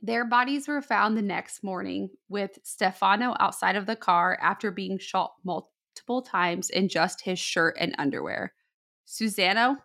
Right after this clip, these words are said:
like prior victims, was carried to a nearby area after she was shot multiple times. Susanna also had her pubic region removed post-mortem, and again, her purse was dumped and belongings scattered,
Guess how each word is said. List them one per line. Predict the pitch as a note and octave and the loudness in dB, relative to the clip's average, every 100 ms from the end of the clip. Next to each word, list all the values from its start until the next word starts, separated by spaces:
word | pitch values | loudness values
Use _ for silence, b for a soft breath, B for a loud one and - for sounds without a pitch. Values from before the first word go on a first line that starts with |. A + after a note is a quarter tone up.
| - | -6
like | F#3+ E3+ - _ | -2 -2 -4 _
prior | C4 A#3 G3+ | 2 2 2
victims, | F3 E3+ F3+ D#3+ G3+ - - | -2 -2 0 0 0 -4 -8
was | G#3 | -10
carried | - - F#3+ G3 | -4 0 2 0
to | G3 G3+ | -2 -2
a | |
nearby | G3 F3+ F3+ G3+ G#3 | 0 0 0 0 2
area | F3+ F3 F3 F#3 | 0 0 2 2
after | G#3+ B3 - C#4 | 2 0 -4 -10
she | - B3 | -8 -8
was | B3 - | -8 -4
shot | A3 G3+ - | 0 0 0
multiple | G3+ F3+ G#3 A3 G#3+ | -2 -4 -4 -8 -6
times. | - F3+ - F3+ F#3+ - _ _ _ _ | -2 0 0 -2 -6 -10 _ _ _ _
Susanna | - A3 G#3 G#3+ A3 - | -8 -2 2 4 4 4
also | F#3 - A#3+ | 4 2 0
had | A#3 A3+ | 2 2
her | A#3 | 0
pubic | A3 G#3+ G#3 G3+ | -8 -8 -6 -4
region | G#3+ G3+ G#3 G3 | -4 -2 -2 -2
removed | G3 F#3 F3+ F#3+ | -2 -2 -2 -4
post-mortem, | - G3 G3+ - F3+ F3 E3+ F3 - - | -2 -2 -2 -2 0 0 0 -2 -4 -2
and | F3+ | 0
again, | F#3 F3 G3 F#3 F#3+ F#3+ - | 0 0 0 4 4 2 -2
her | F#3 | -4
purse | F#3 F#3+ G3+ A3 | -2 -2 -2 -2
was | A3+ | -4
dumped | - F#3 - - - | 2 2 2 -6 -4
and | F3+ | -2
belongings | E3+ E3 E3 F3 F3 G3 F#3+ | 0 0 2 0 -2 -4 -6
scattered, | - E3+ E3 E3+ | -2 0 0 -2